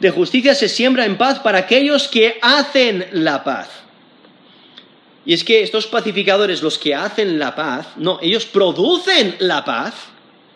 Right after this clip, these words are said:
pero también se benefician de la paz, ¿no? Plantan la paz, pero también disfrutan de los resultados de su trabajo. Y es que el fruto de justicia es la con-, es una conducta que agrada a Dios.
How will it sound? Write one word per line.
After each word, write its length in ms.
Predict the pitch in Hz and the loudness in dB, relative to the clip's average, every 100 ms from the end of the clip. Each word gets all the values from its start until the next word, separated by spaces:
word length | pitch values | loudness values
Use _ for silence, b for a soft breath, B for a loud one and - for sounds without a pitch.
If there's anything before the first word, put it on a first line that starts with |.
| _ _ _ B B B B B - | _ _ _ B B B B B 0
pero 160 | 185 | 2
también 340 | 190 170 160 156 | 2 0 -2 -2
se 140 | 175 | -4
benefician 720 | 170 185 220 277 247 180 151 | -2 -2 0 -2 0 -2 -2
de 100 | 131 | -6
la 160 | 120 104 | -6 -8
paz, 220 | 98 80 - - _ _ _ | -12 -16 -20 -20 _ _ _
¿no? 220 | - 277 - | 0 0 2
Plantan 640 | 214 311 339 277 240 202 | 2 4 4 4 4 4
la 220 | 185 165 | 4 2
paz, 420 | 147 147 143 226 262 - - - B B B B | 0 -2 0 -2 -6 -16 -20 -20 B B B B
pero 120 | 208 | 2
también 240 | 208 202 233 | 4 2 4
disfrutan 500 | 247 - 277 311 226 | 2 4 2 2 2
de 60 | |
los 120 | 202 185 | 2 2
resultados 640 | 185 208 208 277 262 208 | 0 0 2 2 4 2
de 80 | 214 | -2
su 120 | 226 | -2
trabajo. 720 | 247 247 277 269 214 120 - - - _ - - - - - B B | 0 2 0 2 -2 -2 -14 -20 -20 _ -20 -20 -20 -20 -20 B B
Y 60 | - | -4
es 80 | 165 | 2
que 60 | |
el 80 | 240 | 2
fruto 240 | 226 254 262 | 2 2 2
de 80 | |
justicia 520 | 214 202 - 262 196 175 | 2 -2 0 2 2 -2
es 120 | 175 | 0
la 120 | 185 | -2
con-, 320 | 185 170 165 - | -2 -4 -6 -4
es 260 | 185 - - | -2 -2 -2
una 200 | 208 226 | -2 0
conducta 880 | 190 170 175 240 - 143 131 170 B B - | -2 -2 -2 -4 -2 -2 -2 -10 B B -2
que 120 | 185 | 0
agrada 600 | 151 143 165 190 202 214 170 | 0 -4 -4 -4 -4 -4 -6
a 100 | 147 | -8
Dios. 720 | 135 180 147 - - - | -4 -4 -4 -4 -4 -6